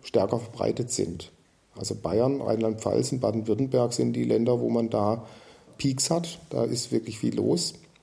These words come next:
Ähm, im Norden weniger. Das heißt nicht, dass da nichts los ist, aber deutlich weniger.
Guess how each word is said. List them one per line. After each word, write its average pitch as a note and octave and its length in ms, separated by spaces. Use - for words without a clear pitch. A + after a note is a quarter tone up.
Ähm, A2+ 220
im A#2+ 180
Norden A#2 480
weniger. A2+ 600
Das - 140
heißt G2+ 180
nicht, C3 180
dass A#2 120
da F#2+ 80
nichts A#2+ 260
los C#3+ 180
ist, C#3+ 140
aber A#2 140
deutlich A2+ 380
weniger. G#2 360